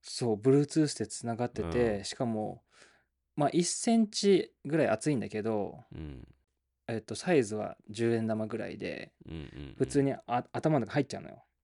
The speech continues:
Speaker 2: うん、うん、うん。
Speaker 1: その頭蓋骨の中に、
Speaker 2: うん。
Speaker 1: ボコって。
Speaker 2: うん。
Speaker 1: で、それも、しかもバッ-、バッテリーでワイヤレス充電できて。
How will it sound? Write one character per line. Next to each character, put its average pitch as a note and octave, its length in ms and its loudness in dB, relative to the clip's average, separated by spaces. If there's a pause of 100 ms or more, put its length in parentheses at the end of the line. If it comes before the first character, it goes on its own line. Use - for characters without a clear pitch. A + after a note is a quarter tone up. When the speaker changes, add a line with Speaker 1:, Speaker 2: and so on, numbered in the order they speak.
(120)
Speaker 2:
う - 40 -10
ん、 D#2+ 40 -6
う E2 40 -4
ん、 D2 280 -8
う - 200 -14
ん。 - 40 -16 (1500)
Speaker 1:
そ - 140 -10
の G#2 100 -4
頭 A2 140 0
蓋 A#2+ 180 4
骨 G2 200 -4
の G#2+ 60 -6
中 G2+ 240 -6
に、 - 180 -16 (120)
Speaker 2:
う - 40 -12
ん。 D2+ 360 -10
Speaker 1:
ボ - 80 -2
コ A#2 100 2
っ - 80 -4
て。 - 260 -12 (200)
Speaker 2:
う - 20 -18
ん。 C#2 340 -14 (1080)
Speaker 1:
で、 D3+ 240 8
そ - 100 -2
れ D3 100 6
も、 C3+ 280 2
し - 80 -10
か C3 100 -2
も F#2+ 300 -4
バ A#2 140 2
ッ-、 - 40 -14 (300)
バ A2 80 0
ッ - 40 -2
テ A2+ 220 0
リ A2 140 2
ー - 20 2
で G#2 220 0 (220)
ワ B2 120 4
イ B2 40 4
ヤ A#2+ 60 4
レ A#2 60 2
ス A2+ 140 -4
充 A2+ 160 2
電 F#2+ 100 -4
で F#2+ 100 -6
き - 120 -16
て。 - 260 -14